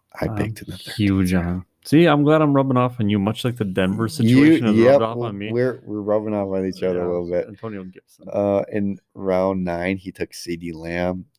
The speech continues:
Speaker 1: ten Golden Tate, uh, eleven Jordan Howard, Marvin Jones, Sammy Watkins, Harrison Butker, and the Seahawks defense. So
Speaker 2: Mm.
Speaker 1: that's another team that's, it, it looks pretty stacked. But,
Speaker 2: Yeah, I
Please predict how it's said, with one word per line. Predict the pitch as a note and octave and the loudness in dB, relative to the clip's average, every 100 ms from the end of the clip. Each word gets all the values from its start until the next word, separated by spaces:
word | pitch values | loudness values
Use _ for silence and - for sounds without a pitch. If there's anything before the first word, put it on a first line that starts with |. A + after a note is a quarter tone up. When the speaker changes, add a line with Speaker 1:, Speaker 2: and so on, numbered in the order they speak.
| - | -10
Speaker 1:
ten | E2 E2 E2 | -2 -2 -2
Golden | D#2 D#2 D#2 - - | -4 -6 -6 -12 -12
Tate, | - F#2+ G2+ - _ _ | 0 2 2 -2 _ _
uh, | E2+ D#2+ | -4 -2
eleven | D#2+ E2+ F#2 F2+ - _ _ | 0 0 0 -2 -6 _ _
Jordan | - F2 F2 | 0 0 0
Howard, | - G2+ F#2 F#2+ F#2+ F2+ - _ _ _ | -8 -2 2 4 4 0 -10 _ _ _
Marvin | - F2+ F2+ F#2 | -4 0 0 -2
Jones, | E2+ F#2 F#2 F#2 - | -2 0 0 -2 -4
Sammy | F2 F2+ F2 | -6 -2 -2
Watkins, | F2 F#2 F2+ - F#2+ F2+ | 0 0 -2 -2 -4 -4
Harrison | - - F#2 F#2+ - F#2+ - | -8 -4 -2 -4 -8 -10 -4
Butker, | G2+ - - G2+ G2+ F#2+ _ F#2 | -2 -2 -4 -2 -2 -4 _ -8
and | F2 | -6
the | E2+ | -6
Seahawks | - F2+ E2+ D#2+ E2 - | -8 -10 -8 -8 -10 -10
defense. | F2 E2 - E2+ - | -10 -10 -12 -14 -14
So | - E2 F2 _ _ A2+ | -8 -8 -8 _ _ -12
Speaker 2:
Mm. | F#2 | -6
Speaker 1:
that's | F2+ B2+ | -4 -4
another | F#2+ E2+ E2+ | -4 -2 -4
team | D#2+ F2 F2 | -6 -8 -8
that's, | - - - - _ _ | -10 -12 -18 -20 _ _
it, | G#2 G2+ _ | -8 -8 _
it | G#2 | -8
looks | B2+ B2 | -8 -10
pretty | _ G#2+ G2 | _ -8 -8
stacked. | - - E2+ - _ _ _ _ _ _ _ _ _ | -6 -4 -4 -6 _ _ _ _ _ _ _ _ _
But, | - E2+ D#2 | -6 -4 -4
Speaker 2:
Yeah, | |
I | - | -4